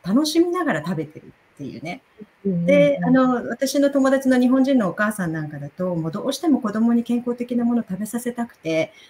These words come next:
Speaker 1: もうとにかくすごいストレス抱えながら、あの、保育園を迎え行って、帰り買ってきて、スーパーで買い物して、まあ、とにかく何品目も作って、みたいな、ものすごいストレスフルな感じで、で、子供に「なんで食べないの？」と怒りながら食べてたりとか、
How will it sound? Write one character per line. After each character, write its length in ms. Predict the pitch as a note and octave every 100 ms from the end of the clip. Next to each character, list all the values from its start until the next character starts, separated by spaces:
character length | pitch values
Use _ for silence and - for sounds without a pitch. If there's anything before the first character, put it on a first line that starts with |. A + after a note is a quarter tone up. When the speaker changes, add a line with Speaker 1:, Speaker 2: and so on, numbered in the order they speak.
| -
Speaker 1:
も 80 | D4+
う 20 |
と 120 | D#4 G#4
に 180 | A4
か 100 | G4
く 100 | E4+
す 140 | D4+ A#3
ご 160 | C4+
い 60 | D#4
ス 80 | D4+
ト 80 | C4+
レ 80 |
ス 100 | C4
抱 260 | - F#3+ G3+
え 60 | A3+
な 140 | A3+
が 100 | F3+
ら、 380 | F3+ G3 E3 C3+
あ 100 | F#3+
の、 360 | F3 F3+ F3+ F3+
保 100 | G3+
育 160 | G3
園 160 | G#3 G3
を 60 |
迎 200 | G3+ A3
え 40 | G#3
行 80 | G#3
っ 40 |
て、 160 | A3 G#3+
帰 240 | A#3+ A3
り 260 | A#3 A#3 -
買 120 | A#3
っ 20 | -
て 140 | A#3
き 80 | -
て、 200 | A#3 A3+
ス 140 | C4+
ー 40 | B3+
パ 100 | A3+
ー 40 |
で 80 | A#3+
買 140 | B3
い 20 |
物 160 | A#3 A3
し 60 | C4
て、 120 | B3+
ま 100 | B3+
あ、 20 |
と 120 | D#4
に 120 | D#4+ C#4
か 120 | C#4+
く 100 | C#4
何 220 | C4+ C4+
品 160 | E4 C#4+
目 160 | C#4
も 120 | C4+
作 160 | - C#4+
っ 20 |
て、 200 | - B3+
み 120 | A#3+ F#3+
た 120 | F3+
い 60 |
な、 80 | E3+ - - -
も 180 | D4
の 120 | G4+ A4+
す 120 | G#4+
ご 80 | G#4
い 40 |
ス 80 | -
ト 100 | B3
レ 80 | B3+
ス 140 | -
フ 60 | F3
ル 80 | E3
な 120 | D#3
感 220 | F3 D#3+
じ 140 | D3+
で、 300 | D#3+ F3+ D3+ - - - G#3+
で、 280 | C#4+ C#4 C4
子 140 | C4+
供 220 | C#4 C#4
に 120 | C4+ C4
「な 120 | D#4+
ん 20 |
で 120 | D#4+
食 100 | D4
べ 80 | D#4+
な 100 | D4+
い 60 | D4
の？」 140 | C4+
と 100 | F#3+
怒 180 | E3+ A3
り 80 | B3+
な 80 | B3+
が 60 |
ら 60 | A3
食 200 | F3+ G#3+
べ 100 | -
て 100 | A#3+
た 100 | E3+
り 100 | -
と 120 | F3
か、 340 | - C4+ G4